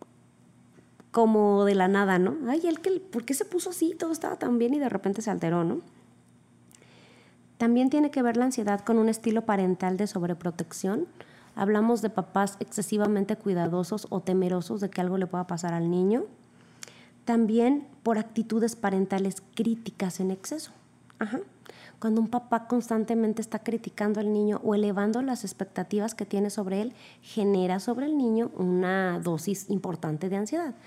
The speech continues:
¿Con respecto a qué? Con respecto a que no está cubriendo las expectativas de las personas más importantes para él y eso le genera ansiedad.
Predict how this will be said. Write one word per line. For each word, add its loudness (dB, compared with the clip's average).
¿Con 0
respecto -2
a -4
qué? 0
Con -4
respecto -4
a -8
que 0
no 2
está -4
cubriendo 0
las -2
expectativas -2
de 0
las -2
personas 0
más -2
importantes -6
para -6
él -8
y -2
eso -4
le -6
genera -4
ansiedad. -8